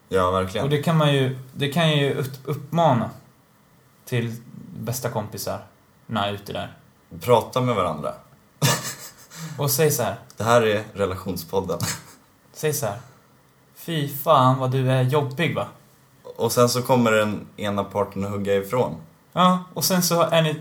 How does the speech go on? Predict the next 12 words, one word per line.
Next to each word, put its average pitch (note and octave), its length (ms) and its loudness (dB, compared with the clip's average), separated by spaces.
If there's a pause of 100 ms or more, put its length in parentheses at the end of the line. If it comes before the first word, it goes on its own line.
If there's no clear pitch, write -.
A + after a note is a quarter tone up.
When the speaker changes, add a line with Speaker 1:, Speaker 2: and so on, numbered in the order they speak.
(140)
Speaker 2:
separerade E3 640 0
för G#2+ 140 -6
alltid. F#2+ 300 -2
Speaker 1:
Ja. G2 300 4 (560)
Speaker 2:
Och E3 100 -6
det G#3 100 0
är B3 160 2
ju B2+ 60 -2
bra. A2+ 100 -10 (140)
Speaker 1:
Det C#3+ 80 -2
är C3+ 100 2
jättebra. A2 580 0